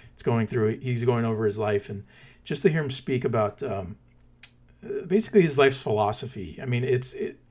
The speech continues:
he's, he's really a profound, deep individual. Um, and, um, he's someone that, uh, he, he's a thinker. I think it's, that's pretty obvious. Like, he's, he's someone that has put a lot of thought into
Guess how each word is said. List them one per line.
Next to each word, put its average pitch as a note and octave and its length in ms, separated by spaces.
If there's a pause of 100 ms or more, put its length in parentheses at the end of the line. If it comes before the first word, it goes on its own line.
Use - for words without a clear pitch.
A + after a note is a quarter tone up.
he's, E3 160 (200)
he's F#3+ 420
really G3 180
a - 40
profound, B2+ 640
deep B2+ 200
individual. G#2+ 640 (580)
Um, A2 380 (140)
and, A2+ 340
um, G2+ 480 (580)
he's C3 260
someone D#3 280
that, C3 280
uh, A2 460
he, C3+ 260
he's C3 220
a B2+ 80
thinker. B2+ 460 (100)
I B2+ 60
think C3 180
it's, C3+ 180
that's C3 320
pretty C3+ 240
obvious. G2+ 380
Like, A2 140
he's, - 260 (540)
he's - 160
someone D3+ 220
that C3+ 160
has B2 260 (240)
put D3 120
a C3+ 40
lot B2 280
of B2+ 100
thought A#2 280
into G#2+ 600